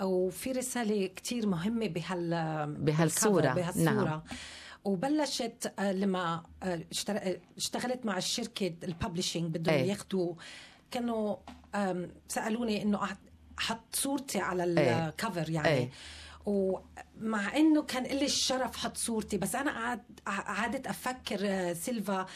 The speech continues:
Speaker 1: إنه مين أنا أو وجهي، مين بده يختار الكتاب وياخده؟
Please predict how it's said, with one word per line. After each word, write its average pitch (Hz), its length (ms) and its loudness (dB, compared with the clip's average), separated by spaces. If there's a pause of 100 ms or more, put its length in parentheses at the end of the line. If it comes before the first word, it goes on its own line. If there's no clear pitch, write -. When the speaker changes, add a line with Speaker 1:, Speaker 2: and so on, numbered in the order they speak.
(320)
Speaker 1:
إنه 247 200 2
مين 311 300 6 (160)
أنا 202 520 0 (280)
أو 208 400 0
وجهي، 233 640 0 (140)
مين 302 280 4
بده 294 160 2
يختار 262 400 -2
الكتاب 226 420 -2
وياخده؟ 196 580 0